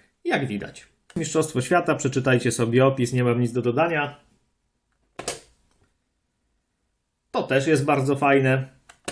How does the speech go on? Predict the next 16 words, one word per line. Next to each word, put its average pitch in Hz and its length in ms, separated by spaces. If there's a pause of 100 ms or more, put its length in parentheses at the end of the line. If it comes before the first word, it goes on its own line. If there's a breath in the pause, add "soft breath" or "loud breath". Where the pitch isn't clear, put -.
(1200)
I 202 380
chyba 220 320
to 185 140
samo 170 300
przejście. 135 600 (640 loud breath)
Y, 123 300
bardzo 202 360
mi 185 100
się 180 120
podoba, 135 380
bo 131 140
nie 202 120
dość, 170 180
że 135 140
znaki 147 420
zasłaniają, 135 800